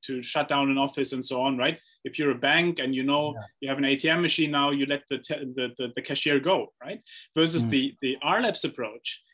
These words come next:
Speaker 1: is to say, "No, no, no. Let's look at our resources differently. Let's think about this cashier. They have amazing financial skills now, so could they be a financial trainer? And could we use the old office to be a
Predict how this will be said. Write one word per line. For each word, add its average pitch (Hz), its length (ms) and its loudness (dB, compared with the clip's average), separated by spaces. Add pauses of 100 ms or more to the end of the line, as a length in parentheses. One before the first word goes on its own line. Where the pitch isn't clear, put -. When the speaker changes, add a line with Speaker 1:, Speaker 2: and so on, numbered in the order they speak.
(100)
Speaker 1:
is - 180 0
to 151 80 -6
say, 131 240 -2
"No, 139 180 0
no, 156 120 0
no. 226 220 -2 (580)
Let's 160 320 0
look 226 200 0
at 220 240 -2
our 170 280 4
resources 160 500 0
differently. 123 560 -6
Let's 139 260 0
think 175 200 0
about 147 280 4
this 202 160 2
cashier. 185 480 0 (460)
They 185 480 2
have 160 280 -2
amazing 175 800 2
financial 160 460 0
skills 165 360 -2
now, 175 200 2
so 156 260 0
could 165 200 -4
they 170 120 0
be 170 140 0
a 165 40 -2
financial 170 380 -2
trainer? 196 320 0
And 131 120 -4
could 165 200 -2
we 165 80 2
use 175 240 0
the 165 80 2
old 165 180 2
office 160 320 -2
to 165 80 -10
be 175 160 2
a 170 120 0